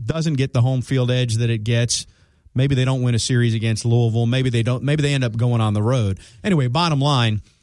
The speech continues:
so they, they do enough. They win the regional. Now you're in the super regional round. And I think anybody would agree, maybe not within Dick Howser Stadium and in that locker room and clubhouse,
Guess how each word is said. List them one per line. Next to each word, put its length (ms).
so 200
they, 180
they 200
do 220
enough. 240
They 100
win 220
the 80
regional. 420
Now 200
you're 180
in 100
the 60
super 340
regional 420
round. 400
And 160
I 80
think 260
anybody 460
would 160
agree, 540
maybe 220
not 200
within 500
Dick 140
Howser 320
Stadium 400
and 100
in 80
that 160
locker 300
room 160
and 80
clubhouse, 640